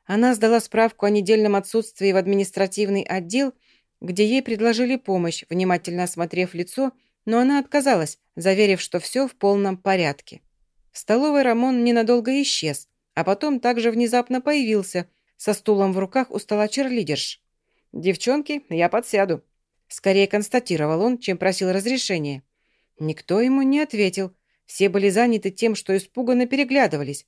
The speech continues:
не зная, что предпринять. «Что за бойкот, красавицы? Чем я вас обидел? Среди вас есть персонаж, с которым я еще не знаком. Вот и решил это исправить. Разве не мило с моей стороны? Отнеситесь с пониманием к любопытству новенького.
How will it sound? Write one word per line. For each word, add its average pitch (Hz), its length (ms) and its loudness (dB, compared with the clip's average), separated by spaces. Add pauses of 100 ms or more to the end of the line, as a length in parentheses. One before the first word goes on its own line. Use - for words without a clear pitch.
не 185 120 -2
зная, 175 260 0
что 175 180 -4
предпринять. 196 640 -2 (520)
«Что - 220 -4
за 170 100 0
бойкот, 233 460 2
красавицы? - 640 -2 (200)
Чем 302 220 2
я 214 120 4
вас 185 160 4
обидел? 226 400 0 (280)
Среди 180 340 0
вас 208 220 4
есть 190 200 0
персонаж, 226 520 0
с - 100 -12
которым 233 380 2
я 233 160 4
еще 233 180 2
не 254 140 0
знаком. 247 480 -2 (320)
Вот 160 260 0
и 180 60 2
решил 220 320 0
это 269 280 0
исправить. 254 540 2 (720)
Разве 185 360 4
не 220 120 6
мило 302 220 2
с - 80 -8
моей 170 240 -2
стороны? 185 500 0 (520)
Отнеситесь 220 640 0
с - 40 -16
пониманием 277 640 2
к - 60 -10
любопытству 208 540 2
новенького. 147 520 0